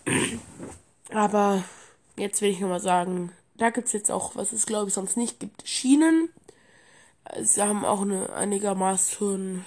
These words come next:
hohe Wahrscheinlichkeit. Und was mich gerade auch wundert, Schienen, also normale Schienen, haben eine niedrigere Wahrscheinlichkeit als Fackeln. Also ich fange mal an.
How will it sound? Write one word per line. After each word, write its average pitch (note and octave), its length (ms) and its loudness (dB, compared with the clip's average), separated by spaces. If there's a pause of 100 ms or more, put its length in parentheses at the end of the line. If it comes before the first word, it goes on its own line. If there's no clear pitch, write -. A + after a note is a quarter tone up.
hohe G3+ 420 2
Wahrscheinlichkeit. A#3 960 -4 (720)
Und - 100 -6
was G#3 160 -2
mich G#3 160 -8
gerade G3+ 260 -4
auch F#3 180 -6
wundert, G#3 340 -4
Schienen, A3+ 560 0
also F#3 200 -8
normale G3+ 320 0
Schienen, G3+ 340 -2
haben G3 140 -6
eine F#3+ 140 -6
niedrigere G3+ 680 -4
Wahrscheinlichkeit F#3 920 -4
als E3 240 -10
Fackeln. F#3 580 -4 (1040)
Also G3 220 -4
ich F#3 60 -2
fange F#3+ 180 -2
mal F3 120 -2
an. F3 100 -4